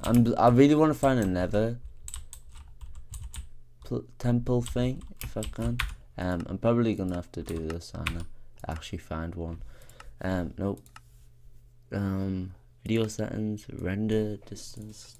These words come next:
sixteen. <laughs> Right,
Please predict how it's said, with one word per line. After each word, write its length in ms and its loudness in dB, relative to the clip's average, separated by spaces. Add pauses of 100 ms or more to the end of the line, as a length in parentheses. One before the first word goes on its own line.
sixteen. 800 2 (320)
<laughs> 80 4 (3750)
Right, 200 2